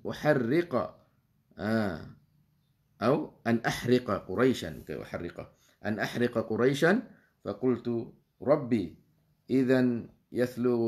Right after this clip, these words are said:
رأسي فيدعوه خبزة.'" قال:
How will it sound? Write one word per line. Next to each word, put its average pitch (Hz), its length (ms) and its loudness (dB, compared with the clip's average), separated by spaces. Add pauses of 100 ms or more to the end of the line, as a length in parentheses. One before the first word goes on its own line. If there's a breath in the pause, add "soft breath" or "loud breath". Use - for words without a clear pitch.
رأسي 113 640 -2 (160)
فيدعوه 107 580 -2 (300)
خبزة.'" 110 480 0 (720 soft breath)
قال: 110 280 4